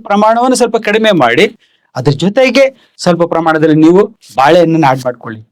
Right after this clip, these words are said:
ಎಷ್ಟು ಆಡ್ ಮಾಡ್ಬೇಕು? ಒಂದರಿಂದ ಎರಡು ಪ್ರತಿ ಊಟದಲ್ಲಿ. ಯಾವಾಗೋ ತಿಂತಕ್ಕಂಥದ್ದಲ್ಲ, ಊಟದ ಜೊತೆಗೆ ಸೇರ್ಸ್ಕೊಂಡು ತಿನ್ನಿ. ಪ್ರತಿ ಊಟದಲ್ಲಿ ಅನ್ನ, ಮುದ್ದೆ, ರೊಟ್ಟಿ, ಚಪಾತಿ, ಮಿಲ್ಲೆಟ್ಸ್ ಎಲ್ಲ ಪ್ರಮಾಣವನ್ನ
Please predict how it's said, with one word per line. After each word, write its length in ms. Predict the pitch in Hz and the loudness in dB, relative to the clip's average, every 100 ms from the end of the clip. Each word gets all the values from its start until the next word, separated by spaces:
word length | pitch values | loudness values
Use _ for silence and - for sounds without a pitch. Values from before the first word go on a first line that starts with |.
| - | 0
ಎಷ್ಟು 240 | 226 226 | 0 2
ಆಡ್ 120 | 208 | 0
ಮಾಡ್ಬೇಕು? 280 | 185 175 196 | 0 -4 -2
ಒಂದರಿಂದ 520 | 208 240 254 240 226 | 2 2 4 2 2
ಎರಡು 360 | 240 165 139 113 | 2 2 0 -2
ಪ್ರತಿ 480 | 113 180 - 254 262 254 _ _ 214 | -6 -6 -2 0 -2 -4 _ _ -2
ಊಟದಲ್ಲಿ. 460 | 226 220 202 139 - _ _ _ - | 0 0 0 -2 -4 _ _ _ -2
ಯಾವಾಗೋ 280 | 170 220 220 | 0 2 0
ತಿಂತಕ್ಕಂಥದ್ದಲ್ಲ, 800 | 208 185 185 - 151 131 127 143 202 - - - | -2 -4 -4 -8 -12 -8 -8 -8 -12 -20 -12 -4
ಊಟದ 260 | 202 220 | -2 -2
ಜೊತೆಗೆ 360 | 170 185 170 151 | -2 -2 0 0
ಸೇರ್ಸ್ಕೊಂಡು 500 | - 170 170 175 147 | 2 -2 0 -4 -2
ತಿನ್ನಿ. 180 | 147 180 | 0 0
ಪ್ರತಿ 340 | - 151 233 | 0 -2 2
ಊಟದಲ್ಲಿ 640 | 226 214 202 156 156 202 247 - - - - | 2 2 0 0 2 2 0 -6 -20 -14 -2
ಅನ್ನ, 200 | 151 202 208 | 2 4 2
ಮುದ್ದೆ, 260 | 190 185 | 2 0
ರೊಟ್ಟಿ, 280 | 165 156 202 | 0 0 -2
ಚಪಾತಿ, 520 | 202 170 185 175 190 | -2 -2 -2 0 0
ಮಿಲ್ಲೆಟ್ಸ್ 360 | 156 160 175 - | 2 2 0 0
ಎಲ್ಲ 160 | 147 | 0
ಪ್ರಮಾಣವನ್ನ 520 | 180 156 165 165 160 | 0 0 0 2 2